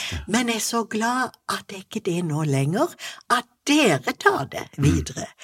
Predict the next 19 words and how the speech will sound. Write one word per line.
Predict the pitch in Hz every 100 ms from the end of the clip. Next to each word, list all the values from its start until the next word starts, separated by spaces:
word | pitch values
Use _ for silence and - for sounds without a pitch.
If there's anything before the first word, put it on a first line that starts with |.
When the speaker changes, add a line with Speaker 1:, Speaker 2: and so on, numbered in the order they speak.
| - - - 226
Speaker 2:
og | 226 - -
at, | 220 - _ - _ _ _ -
at | 208 196 196
vi | 170 170 220 247 -
kan | - 226 226 - _ _ _ _ -
oppmuntre | 254 _ - 190 185 165 - 214 226 _ _ -
dere | 311 302 165 170 403 370 _ _ - - -
som | - 277
nå | 254 220 208 202 208 -
har | - 185 175 165 - - - _ _
en | 170 165 147 156
veldig | 202 254 277 294 -
annerledes | 247 262 262 277 247 233 226 233 -
verd | 190 247 254 131 - 151 - _ _ _ -
enn | 180 143
det | 165 160 156
jeg | 247 269 220
hadde. | 147 123 - - _ _ _ _ _ _ -
Speaker 1:
Mm. | 90